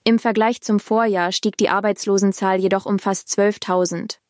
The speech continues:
Die wirtschaftliche Lage bleibt angespannt, auch durch neue U-S-Zölle, deren Auswirkungen noch unklar sind.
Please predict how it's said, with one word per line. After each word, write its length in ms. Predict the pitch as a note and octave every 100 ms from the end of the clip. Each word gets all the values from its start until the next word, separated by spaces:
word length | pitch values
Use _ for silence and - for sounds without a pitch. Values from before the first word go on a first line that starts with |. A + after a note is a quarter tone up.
| _ -
Die 120 | A3+
wirtschaftliche 580 | A3+ C4 C#4+ B3 A3 A3
Lage 300 | F#3+ F#3+ G3
bleibt 260 | G3 F#3+ -
angespannt, 720 | G3 F#3 - E3 - - - _ _ _ _
auch 160 | G#3+ A3
durch 240 | A#3 A3
neue 260 | A3 A3+ B3+
U-S-Zölle, 720 | A#3 G#3 - - F#3 E3+ E3
deren 260 | - F#3+ G3
Auswirkungen 720 | G#3 A3 - G#3+ G#3+ G#3 G3
noch 160 | G3
unklar 460 | - G3+ G3 F3+ F3
sind. 340 | - - -